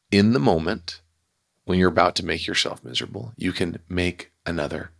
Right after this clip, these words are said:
choice? Sometimes I believe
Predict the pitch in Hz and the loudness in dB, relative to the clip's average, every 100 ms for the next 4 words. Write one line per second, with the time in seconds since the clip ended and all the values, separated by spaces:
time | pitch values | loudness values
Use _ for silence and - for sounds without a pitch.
0 | _ _ _ - - - - - - _ | _ _ _ -4 -4 -4 -4 -4 -8 _
1 | _ _ _ _ _ _ _ _ _ - | _ _ _ _ _ _ _ _ _ 4
2 | 180 220 220 185 147 120 107 101 98 | 6 6 4 6 4 4 4 4 2